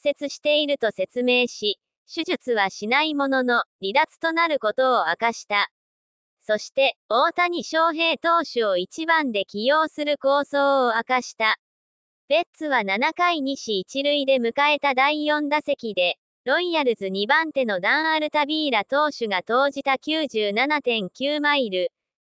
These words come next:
約百五十七点六キロのフォーシームが左手に直撃。ベッツは苦しそうな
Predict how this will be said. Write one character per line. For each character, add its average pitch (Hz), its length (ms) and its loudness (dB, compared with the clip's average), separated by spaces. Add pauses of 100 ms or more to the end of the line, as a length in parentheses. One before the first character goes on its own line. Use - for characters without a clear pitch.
(120)
約 294 280 0
百 285 300 -4
五 302 140 0
十 311 260 -2
七 320 300 0
点 214 300 -2
六 180 240 -2
キ 240 160 -4
ロ 226 180 2 (200)
の 208 160 -2
フ 277 180 2
ォ 339 40 2
ー - 20 -4
シ 339 280 -4
ー 311 40 -4
ム 262 120 0
が 196 120 0
左 262 400 0
手 285 160 0
に 262 180 -2
直 247 240 0
撃。 233 400 -2 (720)
ベ 311 100 2
ッ 359 40 0 (120)
ツ 285 140 -4
は 233 160 2
苦 262 280 0
し 330 140 -10
そ 339 300 2
う - 20 -2
な 220 140 0